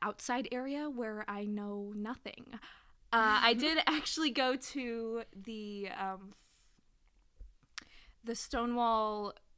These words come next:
Speaker 1: Memorial that they had in New York, uh, but that's about as <laughs> far as my knowledge goes, unfortunately, which sounds like such a shame, and it is a shame to me.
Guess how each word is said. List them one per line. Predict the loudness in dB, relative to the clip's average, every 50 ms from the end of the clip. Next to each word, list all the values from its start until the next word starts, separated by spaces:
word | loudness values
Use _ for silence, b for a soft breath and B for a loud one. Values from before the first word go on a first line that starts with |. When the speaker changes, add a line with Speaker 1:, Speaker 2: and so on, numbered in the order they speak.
| _ -6
Speaker 1:
Memorial | -2 -2 0 0 0 0 0 0 0 -2 -2 -4
that | -4 -6 -6
they | -6 -6
had | -4 -4 -4 -4
in | -4 -6 -4
New | -4 -6
York, | -6 -6 -6 -8 -10 -12 -18 -20 B B B B B B B 0
uh, | 2 2 2
but | 2 0 0 2
that's | 2 2 2 0 -4 -12 -10 -10 -10 -10 _ _ _ _ _ _ _ _ _ _ _ _ _ _ _ _ _ _ _ _ _ _ _ _ _ _ -20 -20 _ _ _ _ -4
about | 0 4 4 4 6 4
as | 2 0 0
<laughs> |
far | 2 4 8 10 12 12 12
as | 12 12 12
my | 12 12 12 12
knowledge | 12 12 12 12 12 12 10 6 6 4 4 8
goes, | 8 10 10 10 8 10 10
unfortunately, | 10 10 10 8 4 4 4 4 4 4 4 4 4 4 4 4
which | 4 4 2 6
sounds | 10 12 12 12 12 8 2 -2
like | -2 -2 -2
such | -6 -4 -2 -2 -2 0 0
a | -2 0
shame, | 2 4 4 4 4 2 0 -2 -4 -6 -10 B B B B B B B
and | -2 0 0
it | 0 0
is | 0 0 0
a | -2
shame | -2 -2 -2 -2 -2 -2 -4
to | -4 -4 -6
me. | -6 -6 -6 -8 -10